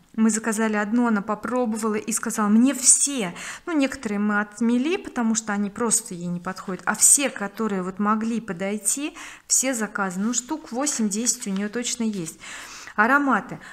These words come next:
Вы знаете, про ароматы я много говорить не буду, потому что, во-первых,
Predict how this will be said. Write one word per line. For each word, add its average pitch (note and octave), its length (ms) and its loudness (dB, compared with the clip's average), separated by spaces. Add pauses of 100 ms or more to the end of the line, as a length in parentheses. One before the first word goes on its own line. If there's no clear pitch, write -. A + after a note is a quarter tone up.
(100)
Вы A#3+ 60 -2
знаете, F4 280 -2
про A3 200 0
ароматы C4 400 2
я A3+ 120 2
много B3 300 2
говорить A3 400 -2
не G#3+ 80 4
буду, A3 320 -2
потому G#3+ 340 0
что, - 200 0
во-первых, G3+ 640 -2